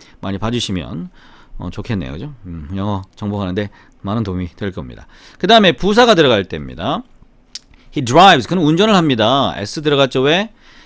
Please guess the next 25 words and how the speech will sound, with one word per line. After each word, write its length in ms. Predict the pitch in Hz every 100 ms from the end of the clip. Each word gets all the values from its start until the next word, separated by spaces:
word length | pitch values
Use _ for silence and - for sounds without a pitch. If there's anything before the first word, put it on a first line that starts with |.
| _
he가 440 | - 160 143 143 110
삼 220 | - 175
인칭 240 | 180 185
단수니까 460 | 143 143 143 147 147
그렇죠. 580 | 139 135 - 147 87 69
삼 200 | - 151
인칭 260 | 160 175 151
단수고 760 | 120 107 107 87 117 92 65
문장이 360 | 92 117 131 127
현재일 420 | 147 139 101 90
때 380 | 80 95 73 - - - - -
동사 320 | - 98 107 117
S 180 | 101 107
넣습니다. 420 | 92 80 64 55
삼 160 | - 170
인칭이 220 | 170 190
뭐예요? 360 | 151 147 190 - - _
나도 380 | - 90 131 170
아니고 460 | 151 123 139 123 82
너도 220 | 104 131
아닌 180 | 113 98
걸 240 | 95 92
삼 240 | 82 - 151
인칭이라고 400 | 139 120 104 117
합니다. 380 | 85 64 -